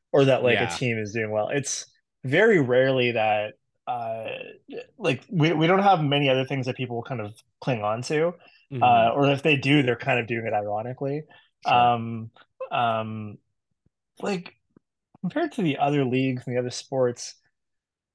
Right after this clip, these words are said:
Speaker 1: I don't know what it is that makes the N H L particularly bad at this,
Speaker 2: Mm-hmm.
Speaker 1: at handling public expression. And one of the first things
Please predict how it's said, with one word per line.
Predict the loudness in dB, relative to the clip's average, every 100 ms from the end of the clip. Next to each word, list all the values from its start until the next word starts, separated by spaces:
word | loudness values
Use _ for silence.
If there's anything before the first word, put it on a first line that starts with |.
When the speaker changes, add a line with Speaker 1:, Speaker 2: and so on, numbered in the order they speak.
| _
Speaker 1:
I | -8
don't | -4 2 2 2
know | 2
what | 4 4
it | 4 2
is | 0 -2
that | -4
makes | -6 -8 -8
the | -10
N | -4 -4
H | -2 2
L | 2 2
particularly | -2 -6 -4 -2 -2 -2 -4
bad | -4 -4 -2
at | -2
this, | 0 0 -2 -10 -14 -16
Speaker 2:
Mm-hmm. | -10 -2 0
Speaker 1:
at | 0
handling | -4 -8 -2 2 4 2 -4 -10 -16 -20 _ _ _ -6
public | -2 0 -2 -6
expression. | -10 -4 -2 -2 0 2
And | 2 0 -4 -10 -20 _
one | 0 2 4
of |
the | 4
first | 4 2 0
things | -2 -2 -4 -8